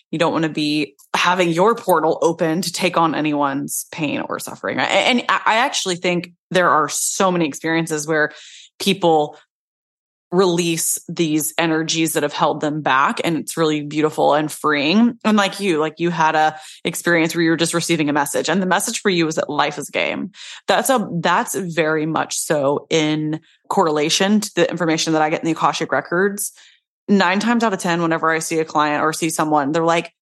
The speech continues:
they are, they're so serious. They're so serious. They're so <laughs> fixated on the outcome. Seriously, they're like, if they just, uh, one of my dear friends who has a very successful company,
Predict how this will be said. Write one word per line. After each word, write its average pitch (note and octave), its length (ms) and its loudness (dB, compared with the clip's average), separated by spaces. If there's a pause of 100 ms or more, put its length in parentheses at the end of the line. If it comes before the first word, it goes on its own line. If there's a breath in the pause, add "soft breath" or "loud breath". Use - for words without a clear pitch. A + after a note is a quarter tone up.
they E3+ 240 2
are, G#3 180 2 (140)
they're G3 200 2
so F3 380 0
serious. D3 640 -2
They're F3+ 300 2
so F#3 320 0
serious. F#3 340 2
They're E3+ 120 2
so E3+ 160 2
<laughs> - 0 -
fixated G3+ 580 0
on G3+ 80 2
the F#3+ 80 0
outcome. E3 640 0 (840)
Seriously, A3+ 460 2 (400 loud breath)
they're A#3+ 100 6
like, A#3 160 2
if A3+ 140 2
they A3 160 4
just, C4+ 200 0 (140)
uh, G#3 100 4
one G3+ 320 2
of C#4 80 2
my F3+ 260 2
dear F3+ 320 -2
friends D#3+ 420 -6
who F#3+ 100 0
has E3 120 2
a D#3 80 -4 (180)
very G3 380 2
successful E3+ 480 -2
company, E3 540 -2